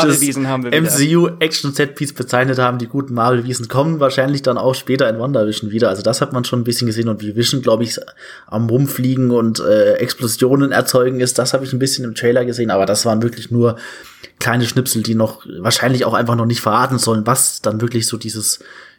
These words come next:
Speaker 2: größere Ganze ist, was dann später enthüllt wird, wie, wie die Serie an die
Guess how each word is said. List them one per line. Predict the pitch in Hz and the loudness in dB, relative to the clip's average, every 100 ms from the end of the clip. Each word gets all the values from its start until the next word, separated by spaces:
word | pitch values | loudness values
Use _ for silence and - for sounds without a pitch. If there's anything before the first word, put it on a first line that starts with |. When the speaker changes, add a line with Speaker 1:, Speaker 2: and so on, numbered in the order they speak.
| - | -2
Speaker 2:
größere | 123 127 - 113 | 2 4 2 0
Ganze | 110 123 - 110 | 0 0 -2 -2
ist, | 113 - | -4 -4
was | 113 | -2
dann | 117 107 | -2 -2
später | - 110 101 | 0 0 0
enthüllt | 110 117 117 | 0 0 0
wird, | 113 - | -2 0
wie, | 120 117 110 | 0 2 0
wie | 113 | 0
die | 117 | 2
Serie | 110 113 117 117 98 | 2 4 4 4 2
an | 107 | 0
die | 107 104 | 0 -2